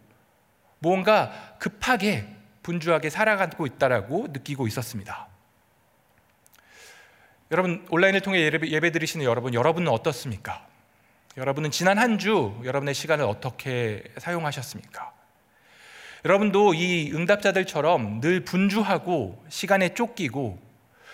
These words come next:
무언가 늘 바쁘게만 살아가는 것처럼 느끼지는 않으십니까? 여러분은 여러분에게 주어진 시간을 어떻게 사용하고 계십니까? 몇몇 사람들은 우리가 이렇게, 현대인들이 이렇게 분주하고 바쁜 것이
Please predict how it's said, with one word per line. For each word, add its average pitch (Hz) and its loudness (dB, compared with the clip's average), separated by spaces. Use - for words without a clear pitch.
무언가 254 4
늘 214 4
바쁘게만 220 2
살아가는 214 2
것처럼 156 0
느끼지는 135 -6
않으십니까? 110 -6
여러분은 160 2
여러분에게 143 2
주어진 165 2
시간을 139 0
어떻게 - -6
사용하고 160 -4
계십니까? - -12
몇몇 175 4
사람들은 214 4
우리가 208 4
이렇게, 202 4
현대인들이 254 2
이렇게 165 2
분주하고 202 4
바쁜 226 0
것이 127 -2